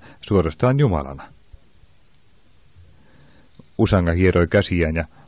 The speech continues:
maiskutteli paksuja huuliaan. Hänestä tulisi upporikas, sillä kaikki kylät maksaisivat veroa hänelle, ja hän voisi pitää vaikka tusinan verran vaimoja. Mutta tämä ajatus palautti hänen mielensä naratun,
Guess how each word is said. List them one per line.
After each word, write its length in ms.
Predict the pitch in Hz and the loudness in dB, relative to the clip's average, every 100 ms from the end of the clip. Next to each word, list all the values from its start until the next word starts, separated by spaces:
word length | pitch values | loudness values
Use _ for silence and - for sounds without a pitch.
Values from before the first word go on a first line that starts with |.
| _ | _
maiskutteli 500 | 95 92 95 - 85 | 0 0 -2 -4 -6
paksuja 520 | - 98 - 85 80 | -2 -4 -2 -4 -2
huuliaan. 560 | 92 98 82 78 73 76 - - - - - _ - _ _ - | 0 -2 -2 -2 -4 -6 -14 -20 -20 -20 -20 _ -20 _ _ -20
Hänestä 340 | - 92 87 90 | -4 -2 0 -2
tulisi 320 | 87 87 90 | -2 -2 2
upporikas, 720 | 101 - - 87 90 85 - - - - | 0 0 -2 -2 0 -2 -4 -16 -20 -20
sillä 220 | - 98 | -4 -2
kaikki 440 | 92 143 151 - 123 | 2 2 0 -2 -2
kylät 300 | 143 127 104 | 2 2 0
maksaisivat 600 | 123 123 - 95 92 95 117 | -4 -6 -2 0 2 0 0
veroa 300 | 110 87 78 | 2 4 2
hänelle, 360 | 73 76 76 - - - - - - | -2 -6 -6 -10 -20 -20 -20 -20 -4
ja 80 | 87 | -2
hän 160 | 85 | 0
voisi 200 | 82 87 | 0 0
pitää 320 | 87 90 95 90 | 0 0 2 2
vaikka 240 | 87 - | 0 -2
tusinan 400 | 104 95 90 87 | -2 0 0 -2
verran 260 | 87 90 87 | -2 -2 0
vaimoja. 460 | 95 80 71 73 - - - - - - - - - - - - - - - - - - - - | 0 0 -2 -10 -12 -20 -20 -20 -20 -20 -20 -20 -20 -20 -20 -20 -20 -20 -20 -20 -20 -20 -20 -8
Mutta 200 | 127 131 | -4 -2
tämä 320 | 127 139 143 | 2 4 6
ajatus 340 | 139 160 139 - | 6 4 2 -2
palautti 520 | - 147 123 - 123 | 2 4 4 2 -2
hänen 220 | 117 120 | 0 0
mielensä 420 | 127 131 208 202 | 2 4 2 2
naratun, 640 | 117 131 120 78 71 73 | 0 2 2 0 -2 -10